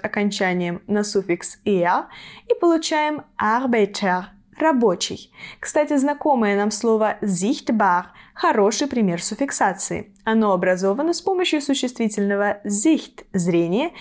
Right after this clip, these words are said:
и словообразовательного суффикса bar. Этим же способом можно превращать существительные в прилагательные.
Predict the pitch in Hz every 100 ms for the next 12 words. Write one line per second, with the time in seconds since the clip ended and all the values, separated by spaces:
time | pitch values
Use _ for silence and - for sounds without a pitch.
0 | - - - 311 - 269 254 247 226 226
1 | 220 190 196 220 277 277 277 - 190 214
2 | - 254 254 - 190 214 233 185 - _
3 | - - - - 233 220 180 170 - -
4 | 359 - 294 320 370 349 320 285 254 254
5 | 269 269 - 208 170 - 175 220 302 277
6 | 233 226 196 185 220 240 233 170 170 208